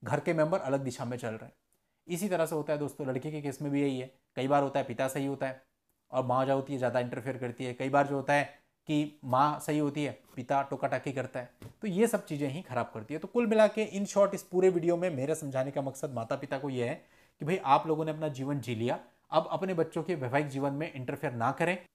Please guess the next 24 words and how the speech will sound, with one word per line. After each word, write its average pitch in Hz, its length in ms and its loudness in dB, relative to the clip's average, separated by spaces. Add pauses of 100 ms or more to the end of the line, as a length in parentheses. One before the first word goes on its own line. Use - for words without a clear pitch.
(140)
और 185 120 6
वो 196 120 4
अपने 175 260 0
अनुसार 160 380 0
जैसा 135 300 0
जीवन 143 260 -2
जीना 123 240 -4
चाहें 139 220 -8
उन्हें 151 280 -4
जीने 120 280 -4
दें। 101 120 -8 (440)
अच्छा - 260 0
होगा 185 280 8
उनके 143 340 -2
लिए 165 100 4
होगा, 185 200 4
बुरा 139 280 6
होगा 165 200 8
तो 185 120 -2
उससे 185 160 -4
वो 180 60 -6
कुछ - 160 -10
सीखेंगे 135 400 -4
ही, 95 100 -10